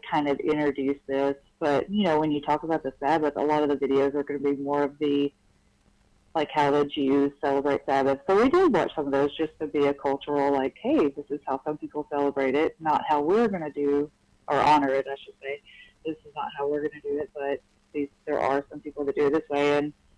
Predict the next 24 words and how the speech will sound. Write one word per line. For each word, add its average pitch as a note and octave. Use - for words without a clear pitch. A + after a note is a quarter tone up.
you D#4
know, E3
she's E3
interested D3+
and C#3+
wants C#3
to C#3
know D3
more, C#3
so D3
that's D#3+
awesome. C3+
And, C#3
uh, C#3
so F3
our E3
Bible F#3+
readings, D3
since D3+
it's -
all C#3+
new C#3+
to C#3
us C3+